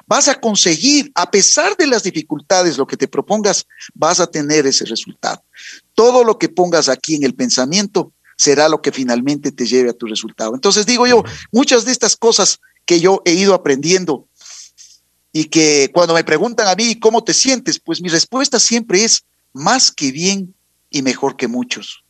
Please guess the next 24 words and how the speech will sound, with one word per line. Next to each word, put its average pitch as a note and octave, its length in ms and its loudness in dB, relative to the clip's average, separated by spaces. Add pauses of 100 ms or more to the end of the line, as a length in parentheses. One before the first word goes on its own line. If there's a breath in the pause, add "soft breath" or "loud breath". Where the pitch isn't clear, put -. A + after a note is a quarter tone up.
(500 soft breath)
Porque F#3 300 0
así G#3 300 2
es F4 100 0
la A#3 120 2
vida, D4+ 400 -2
tú D4 120 0
lo D4 140 2
dices C#4+ 300 0
muy G#3 160 0
bien. B3 420 -2 (340 loud breath)
Y F#3+ 100 2
dicho B3+ 260 2
sea A#3 220 4
de F#3 100 0
paso, E3+ 400 -2
cuando C#3 520 -2 (220)
te D3+ 140 2
he F3+ 40 2
escuchado D#3+ 540 0
que C3 100 -10
tú - 140 -12
tienes D#3+ 300 -4
este D3+ 200 -4
programa, C#3+ 600 -2